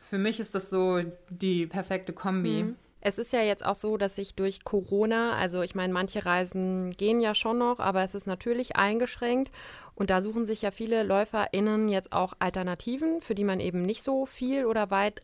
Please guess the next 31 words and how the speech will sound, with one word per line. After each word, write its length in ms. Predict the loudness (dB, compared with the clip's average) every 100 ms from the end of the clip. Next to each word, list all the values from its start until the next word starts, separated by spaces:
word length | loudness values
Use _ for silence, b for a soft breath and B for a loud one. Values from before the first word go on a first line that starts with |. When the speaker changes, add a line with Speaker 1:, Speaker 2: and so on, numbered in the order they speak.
| 0
Speaker 2:
reisen 400 | 4 4 2 2
muss. 320 | 2 2 -4 B B B -20
Fastest 600 | 0 4 4 2 -4 -2
Known 440 | 0 2 0 -2
Time 580 | 0 2 4 2 0 -4 -6
ist 220 | -4 0
da 100 | 2
auch 140 | 2
so 140 | 0 2
eine 260 | 2 2
Wettkampfalternative, 1600 | -2 -4 -4 -2 0 0 0 -2 -4 -6 -6 -2 0 2 0 -2
wo 580 | -8 -6 0 4 4 2
ja 260 | 2 0 2
immer 260 | 2 2
mehr 340 | 4 4 2 2
mitmachen 840 | 2 2 2 4 4 4 0 -2 -2 B B
und 120 | -2
die 120 | 2 2
halt 140 | 2
ganz 180 | 0 -4 -4
cool 160 | 2
auch 180 | 2 2
ist, 180 | 0 -2
wenn 140 | 0
jetzt 160 | 0 0
nicht 160 | -4 0
gerade 400 | 0 4 2 2
irgendwelche 540 | 0 -2 0 -2 0
Läufe 340 | 2 2 2
irgendwo 340 | -2 -4 -4 -6
stattfinden. 760 | -4 -4 -6 -4 -4 0 -2